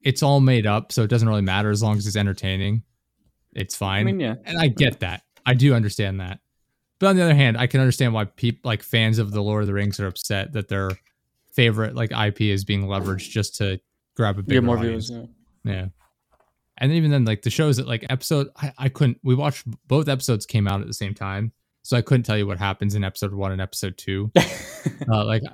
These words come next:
Speaker 1: I know what happens in the sh-, within the context of the show, but I couldn't tell you when. So that, like, I don't know.
Speaker 2: Episode,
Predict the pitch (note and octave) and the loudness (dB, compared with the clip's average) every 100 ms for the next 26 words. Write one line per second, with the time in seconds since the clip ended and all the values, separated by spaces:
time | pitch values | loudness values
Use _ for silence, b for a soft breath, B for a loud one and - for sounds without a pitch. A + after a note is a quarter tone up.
0 | _ _ _ - D3 F3+ B2+ D3 C#3+ A#2 | _ _ _ 2 4 6 6 4 4 2
1 | A2+ G#2 - D#3+ C3+ A#2+ A2 B2+ A#2 A#2 | 4 2 -2 0 2 2 2 0 0 0
2 | A#2+ G#2+ F#2+ A2+ A2+ A2+ G#2 A2+ G#2+ G2+ | -2 -4 -2 0 0 0 0 0 0 0
3 | G2 F#2+ F#2+ F#2+ G2+ _ _ _ _ - | 0 -2 -2 -4 -6 _ _ _ _ -8
4 | G2+ F#2+ D3 A2+ F#2+ - _ _ _ _ | -4 -4 -4 -4 -4 -8 _ _ _ _
5 | - - C#3 C#3+ C#3 G#2+ B2 B2 | -20 -4 0 2 4 2 -2 -8